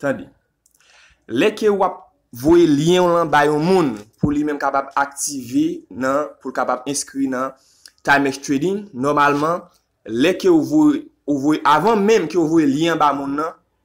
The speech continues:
sou bò ke w vle pou moun nan tonbe a, w ap vini. W ap mete l, sou w ap klike l. Pa egzanp la, ou ta vle moun nan tonbe sou bò goch.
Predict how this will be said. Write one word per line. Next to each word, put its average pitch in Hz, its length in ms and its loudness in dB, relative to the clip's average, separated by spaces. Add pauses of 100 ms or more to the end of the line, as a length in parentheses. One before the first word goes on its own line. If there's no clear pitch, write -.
(720)
sou - 300 -2
bò 208 260 4
ke 208 100 2
w 185 280 2
vle 175 180 2
pou 170 80 -4
moun 156 220 -4
nan 143 100 -4
tonbe 139 420 -2
a, 160 220 0
w 135 160 -2
ap 131 160 -2
vini. 147 540 -4 (500)
W 131 160 0
ap - 320 -6
mete 143 240 0
l, 147 140 0
sou 151 420 0
w 139 80 0
ap - 240 -8
klike 143 320 -4
l. - 160 -10
Pa 127 160 -2
egzanp 147 240 -4
la, 147 80 2
ou 147 80 0
ta 143 80 0
vle 147 160 -2
moun 143 160 -4
nan 131 80 -4
tonbe 135 240 -4
sou 131 160 -8
bò 120 380 0
goch. 190 400 0